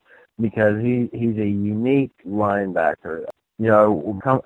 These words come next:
coming from a Buckeye fan, I watched him at Ohio State. You know,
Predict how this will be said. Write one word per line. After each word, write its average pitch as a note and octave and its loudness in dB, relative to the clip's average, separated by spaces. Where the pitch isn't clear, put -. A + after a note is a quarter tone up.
coming C3 -4
from A2 -6
a G2+ -4
Buckeye A2 2
fan, G#2+ -2
I F#2 2
watched G#2+ 0
him G#2 -4
at F#2 -2
Ohio G2 -2
State. G2+ -4
You G2 -6
know, F#2+ -2